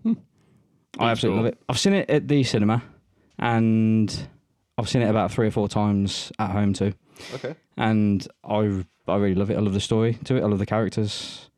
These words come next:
Speaker 2: Um, I noticed as well about the sound at the beginning, 'cause I watched it in the cinema, the, the sound of the assault rifles.
Speaker 1: It was quite loud when I was watching
Speaker 2: That was
Speaker 1: it.
Speaker 2: proper loud.
Speaker 3: It is a
Speaker 2: Right at
Speaker 3: loud
Speaker 2: the very
Speaker 3: film.
Speaker 2: beginning. I love it.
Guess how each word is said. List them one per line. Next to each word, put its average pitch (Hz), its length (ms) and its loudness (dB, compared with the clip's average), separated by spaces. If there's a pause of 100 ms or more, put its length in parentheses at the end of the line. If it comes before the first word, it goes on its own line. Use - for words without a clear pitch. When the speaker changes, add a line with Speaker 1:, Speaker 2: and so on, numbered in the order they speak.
(200)
Speaker 2:
Um, 98 680 2 (480)
I 120 60 2
noticed 131 220 2
as 117 60 0
well 117 120 2
about 107 140 0
the 101 60 -6
sound 117 420 -2
at 113 60 -4
the 98 80 -6
beginning, 113 340 -2 (800)
'cause 120 140 0
I - 20 0
watched 113 160 0
it 120 60 0
in - 20 -2
the 98 60 -2
cinema, 101 260 0
the, 95 260 -2
the 104 120 -8
sound 110 240 0
of 107 40 2
the 107 60 2
assault 110 240 0
rifles. 117 460 -2 (960)
Speaker 1:
It 131 40 2
was 139 120 0
quite 156 180 2
loud 101 220 2
when 98 100 2
I 107 60 2
was 107 100 0
watching 90 200 0
Speaker 2:
That 104 40 2
was 101 80 -2
Speaker 1:
it. - 60 -10
Speaker 2:
proper 101 240 -2
loud. 98 220 -6 (920)
Speaker 3:
It 160 160 0
is 139 120 -6
a - 20 4
Speaker 2:
Right 123 80 4
at - 40 2
Speaker 3:
loud - 20 2
Speaker 2:
the 95 40 0
very 107 120 2
Speaker 3:
film. 92 100 0
Speaker 2:
beginning. 92 280 2
I 113 40 0
love 104 160 2
it. - 100 -4